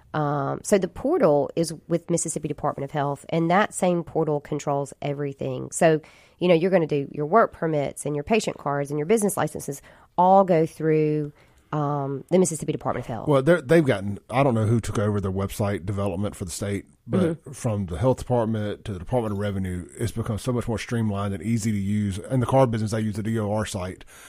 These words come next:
Speaker 2: uh,
Speaker 1: Yep.
Speaker 2: for titles and power of attorneys and all these other things, and it has become very streamlined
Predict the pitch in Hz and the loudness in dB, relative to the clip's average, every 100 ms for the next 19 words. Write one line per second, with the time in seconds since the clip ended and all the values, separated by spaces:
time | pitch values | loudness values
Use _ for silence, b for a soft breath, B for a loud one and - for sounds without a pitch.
0 | B B 98 - - 113 110 101 98 95 | B B 0 0 0 -2 0 0 -2 -4
1 | 95 92 - - 120 113 107 120 110 107 | -4 -6 -8 -4 -2 -2 0 0 0 0
2 | 98 95 104 110 120 113 117 110 104 104 | -2 -4 -2 0 0 0 -2 -2 -2 -2
3 | 101 101 98 120 104 113 98 113 104 117 | -4 -6 -4 -4 -2 -4 -4 -6 -4 0
4 | 131 120 - 123 117 117 113 110 | 0 0 -2 0 0 0 0 -2